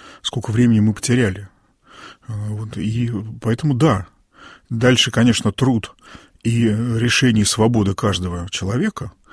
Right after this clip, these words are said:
но, э, хотя бы рассказать о том, что это такое, с-, семья с христианской точки зрения. Вот, об этом обязательно надо.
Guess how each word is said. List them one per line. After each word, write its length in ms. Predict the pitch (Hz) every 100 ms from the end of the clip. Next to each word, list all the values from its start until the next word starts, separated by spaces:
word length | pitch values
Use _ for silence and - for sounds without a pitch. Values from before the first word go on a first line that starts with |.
| - - - -
но, 640 | 117 113 117 95 98 95 104
э, 20 |
хотя 340 | - 104 147
бы 180 | 120 107
рассказать 640 | 117 110 - - 110 175 165
о 40 |
том, 120 | - 98
что 180 | - 101
это 100 | -
такое, 380 | 104 - 110
с-, 160 | 110 - -
семья 320 | - 104 139
с 60 | -
христианской 560 | 120 - 117 123 -
точки 260 | - 107 -
зрения. 420 | 104 85 113 - - _ _ - - - - - - -
Вот, 280 | 120 107 95 104 101 -
об 140 | 110
этом 200 | 127 143
обязательно 380 | 113 113 117 107
надо. 260 | 85 98